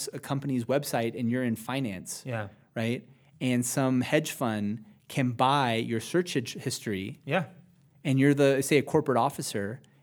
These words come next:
Speaker 1: and you have been shown that you're going to a company that you might acquire quite
Speaker 2: Oh,
Speaker 1: a
Speaker 2: yeah.
Speaker 1: bit.
Speaker 2: Yeah.
Speaker 1: That stuff is like,
Speaker 2: Yeah, it's
Speaker 1: it's
Speaker 2: cool.
Speaker 1: probably happening now,
Speaker 2: Yeah, that's
Speaker 1: right?
Speaker 2: true.
Speaker 1: Like, there's, there, hedge funds and, and these, and these different financial, uh, uh, you know, betters,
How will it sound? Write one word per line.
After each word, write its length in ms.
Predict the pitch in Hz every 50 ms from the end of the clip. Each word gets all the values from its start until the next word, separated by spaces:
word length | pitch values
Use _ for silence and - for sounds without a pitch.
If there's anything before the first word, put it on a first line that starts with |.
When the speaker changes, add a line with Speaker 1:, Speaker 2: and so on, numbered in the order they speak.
| _ -
Speaker 1:
and 120 | 135 135
you 160 | 135 143 151
have 120 | 143 123 117
been 180 | 139 135 131
shown 360 | 123 - - 147 135 135 135
that 100 | 131 131
you're 140 | 120 123 123
going 340 | 120 123 123 117 120 117 117
to 120 | 117 - 131
a 20 |
company 300 | 120 - 123 123 131 120
that 80 | 113 117
you 100 | 113 113
might 140 | 110 110 110
acquire 440 | 107 - - 143 160 170 139 113
quite 180 | 107 - - 120
Speaker 2:
Oh, 60 | 170
Speaker 1:
a 40 | 175
Speaker 2:
yeah. 100 | 135 123
Speaker 1:
bit. 200 | 175 147 107 - - -
Speaker 2:
Yeah. 200 | 131 131 165 156 - - - -
Speaker 1:
That 180 | 165 202 240
stuff 260 | - - 349 339 349
is 100 | 311 226
like, 400 | 196 190 160 131 123 113 - - - -
Speaker 2:
Yeah, 140 | 135 135 165
it's 80 | 170 - _ - - -
Speaker 1:
it's 60 | -
Speaker 2:
cool. 80 | 180 160
Speaker 1:
probably 200 | 269 285 349 302
happening 400 | 202 220 240 233 247 220 220 196
now, 360 | 156 147 175 214 165 101 - - - -
Speaker 2:
Yeah, 200 | 123 123 127 127
that's 160 | 120 123 131
Speaker 1:
right? 80 | 151
Speaker 2:
true. 100 | 151 180
Speaker 1:
Like, 100 | 180 165
there's, 260 | 151 196 240 233 202 160
there, 300 | 175 202 240 247 196 170
hedge 240 | 147 220 269 247
funds 260 | - 277 262 233 196 214
and, 180 | 208 180 165
and 180 | 156 151 147 151
these, 240 | 151 147 139 135 147
and 180 | - 160 147
these 140 | 151 143 135
different 480 | 151 170 170 - 160 151 147 123 98 -
financial, 640 | 156 143 143 147 147 147 - 156 135 135 135 127
uh, 40 | 117 127
uh, 760 | 123 120 120 113 110 110 110 110 110 107 - - 143 127 120 - - _ _ _ _ _ _ _
you 140 | - - 135
know, 80 | 113 104
betters, 540 | 92 98 139 180 196 143 110 107 107 -